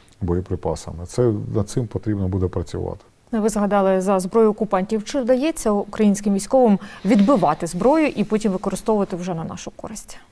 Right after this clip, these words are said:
Speaker 1: Звичайно. Це і робила наша бригада. Це, це, це час-, насправді часто. Але, чесно скажу, вони, дивлячись, за який період, дивлячись, як, я-, яке угрупування військ,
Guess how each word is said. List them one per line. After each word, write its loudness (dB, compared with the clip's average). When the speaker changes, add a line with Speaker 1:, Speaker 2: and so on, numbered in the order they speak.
Speaker 1:
Звичайно. 0
Це 0
і 4
робила 4
наша 0
бригада. 2
Це, -8
це, -2
це 0
час-, -12
насправді 0
часто. -2
Але, 6
чесно 0
скажу, 0
вони, 2
дивлячись, 2
за 4
який 2
період, 2
дивлячись, 2
як, 0
я-, 2
яке 2
угрупування 2
військ, 0